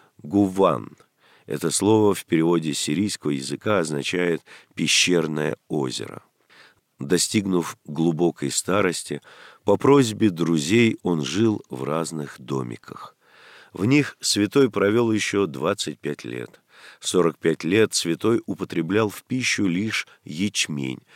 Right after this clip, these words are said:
смоченный водой, за что получил прозвище «критофаг», что в переводе с греческого означает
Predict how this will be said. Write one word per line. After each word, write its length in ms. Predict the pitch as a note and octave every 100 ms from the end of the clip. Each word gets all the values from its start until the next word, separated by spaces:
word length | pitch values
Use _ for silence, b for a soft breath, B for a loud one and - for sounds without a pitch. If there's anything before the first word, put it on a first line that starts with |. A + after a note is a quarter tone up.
| b
смоченный 680 | - - D#2+ G2+ - F2 D#2+
водой, 520 | D2 D2+ A#1 A#1+ - B B B B B
за 200 | - F#2+
что 300 | F2+ - C#3+
получил 560 | A#2+ G2+ F#2 F#2+ A#2+ A2+
прозвище 1000 | - E2 A#2 G2 G2+ G2 - F#2+ F2+ F2+ B B B B
«критофаг», 1000 | - G2 G2 F#2 F2 - A1+ - - - _ _ _ b b b b b b
что 380 | - - G#2+ F#2
в 120 | -
переводе 480 | - E2+ E2+ F2+ D#2
с 80 | D2
греческого 680 | D#2 A#2 G#2+ G2+ - F#2+ E2+
означает 720 | C#2+ C#2+ - D#2+ E2+ D#2+ -